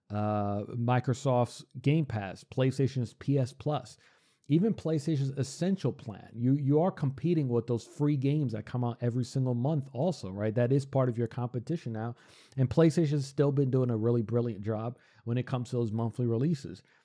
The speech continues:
The Amazon Lunas of the world, uh,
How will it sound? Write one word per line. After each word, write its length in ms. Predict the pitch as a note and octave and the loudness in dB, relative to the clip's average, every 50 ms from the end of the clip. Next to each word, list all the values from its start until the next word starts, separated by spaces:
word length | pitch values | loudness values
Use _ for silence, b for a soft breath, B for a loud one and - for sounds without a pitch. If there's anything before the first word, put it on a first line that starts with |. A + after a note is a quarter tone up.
| b b - | b b -6
The 160 | A2+ A2+ B2 | -2 0 0
Amazon 500 | C3 C#3 D#3+ D#3 C3 D#3+ D#3+ D#3+ D#3 D3+ | 2 4 4 4 4 4 4 4 4 4
Lunas 400 | E3 G3+ A#3+ A#3 G3 C#3 A2+ F#2+ | 4 4 4 4 4 2 2 2
of 140 | A2 G#2 F2+ | 0 -2 0
the 80 | - G#2 | -2 -2
world, 380 | F#2 G2 F#2+ F#2+ D#2+ D#2 E2 - b b b b b b - | -2 -2 -2 -4 -4 -8 -10 -12 b b b b b b -10
uh, 380 | G#2+ A2+ A#2+ A#2+ B2 A#2+ A2+ | -8 -6 -6 -4 -4 -4 -6